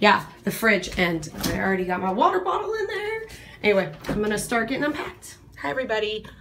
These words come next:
I just got back from the gym. <clears throat> My throat is really stuffed up too 'cause I have allergies, and you know, here's what it is. But I have a skating competition this weekend, but I'm also eight weeks out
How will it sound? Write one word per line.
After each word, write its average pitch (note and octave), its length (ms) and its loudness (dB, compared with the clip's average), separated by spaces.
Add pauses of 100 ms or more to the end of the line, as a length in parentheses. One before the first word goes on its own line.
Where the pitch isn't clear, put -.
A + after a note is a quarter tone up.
(160)
I - 40 -8
just - 120 -6
got A#3 120 -2
back A3+ 180 -2
from B3 160 -8
the A#3 60 -4
gym. G#3 540 -2
<clears throat> - 40 -14
My A3+ 360 -4
throat G3 400 -2
is F3 160 -8
really F3 200 -2
stuffed F3 320 -8
up - 140 -8
too F3 280 -4
'cause E3 460 -10
I E3+ 60 -6
have E3 180 -8
allergies, D#3+ 720 -10
and D3+ 320 -12 (840)
you D#4+ 120 0
know, C4+ 160 4
here's A3 260 -4
what F#3 100 -2
it F3 80 0
is. - 180 -6
But A3+ 380 -2 (800)
I A3+ 440 0
have A3 260 -6
a A3+ 40 -6
skating A3+ 320 -4
competition F3 520 -6
this E3 160 -8
weekend, E3 460 -4
but E3+ 120 -4
I'm F3 240 -4
also F#3+ 420 -4
eight F3 160 -4
weeks E3+ 220 -10
out D#3 320 -6